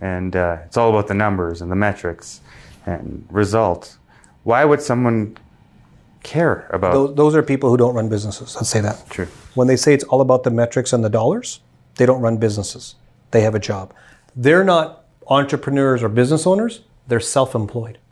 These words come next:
Speaker 1: There's a big difference there.
Speaker 2: Huge difference. Huge difference.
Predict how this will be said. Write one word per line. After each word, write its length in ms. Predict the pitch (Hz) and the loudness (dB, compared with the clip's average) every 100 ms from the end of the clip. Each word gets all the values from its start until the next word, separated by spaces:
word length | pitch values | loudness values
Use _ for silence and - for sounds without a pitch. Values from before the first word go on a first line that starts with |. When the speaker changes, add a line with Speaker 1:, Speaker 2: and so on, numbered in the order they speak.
| _ | _
Speaker 1:
There's 200 | 110 117 | -8 -4
a 20 | |
big 160 | 143 139 | -2 0
difference 360 | 143 147 143 | 0 0 -2
there. 180 | 101 98 | -2 -2
Speaker 2:
Huge 600 | 101 - - 156 226 185 | -4 -8 -2 4 4 4
difference. 540 | - 95 95 - - - _ | -2 -8 -14 -18 -20 -20 _
Huge 600 | _ - - 196 269 277 | _ -16 -2 6 6 4
difference. 420 | - - - - | -4 -12 -18 -20